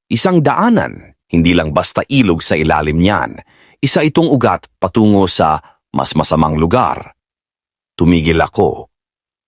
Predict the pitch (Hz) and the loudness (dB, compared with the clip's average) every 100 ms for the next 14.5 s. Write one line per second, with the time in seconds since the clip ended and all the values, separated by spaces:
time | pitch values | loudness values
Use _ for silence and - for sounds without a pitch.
0 | _ - 226 143 117 95 110 80 57 - | _ -2 0 0 -2 0 2 2 0 -8
1 | _ _ 240 208 214 180 190 175 170 156 | _ _ 4 6 4 4 4 4 4 4
2 | 175 175 151 113 - - _ _ _ _ | 4 4 2 0 -2 -10 _ _ _ _
3 | _ _ - 69 69 76 71 73 76 76 | _ _ -8 -4 -2 -2 -2 0 0 -2
4 | 65 73 80 78 78 78 90 110 123 135 | -4 -4 -2 0 0 0 0 2 2 2
5 | 64 - - _ _ - 76 80 76 73 | 0 -6 -20 _ _ -4 0 0 0 -2
6 | 76 78 87 85 78 73 92 85 78 90 | -2 0 0 0 -2 -2 0 0 0 2
7 | 104 95 87 - 127 123 76 58 62 80 | 2 2 0 -2 -2 -2 -4 -6 -4 -4
8 | - 107 104 135 117 - - - - - | 0 2 4 2 0 -4 -14 -20 -8 -2
9 | 78 92 82 _ 135 143 - 123 87 87 | -2 -2 -6 _ -2 0 -2 -2 -2 0
10 | 92 - 73 - 80 55 - _ _ _ | -2 -2 -6 -2 -2 -2 -8 _ _ _
11 | _ - - 87 80 78 73 76 73 71 | _ -8 -4 -4 -2 -2 -2 0 0 0
12 | 78 110 135 - 82 - 82 78 73 - | 2 2 2 2 0 0 -4 -2 -4 -2
13 | - 127 101 60 53 - 78 76 76 76 | 2 2 2 0 -2 0 0 0 -2 0
14 | 71 82 73 57 | 0 0 -2 -4